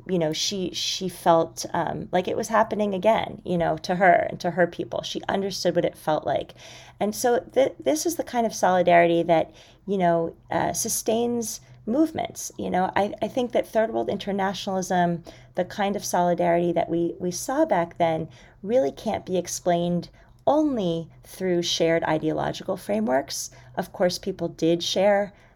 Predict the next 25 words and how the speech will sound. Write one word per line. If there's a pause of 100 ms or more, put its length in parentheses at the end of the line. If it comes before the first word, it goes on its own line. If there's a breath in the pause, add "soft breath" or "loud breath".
(120)
Marxist
Leninism,
forms
of
Maoism. (140)
They
were
reading
many
of
the
same
books. (880)
But (480 loud breath)
you
can
read
books
and
that
doesn't
turn
you
<laughs>
into,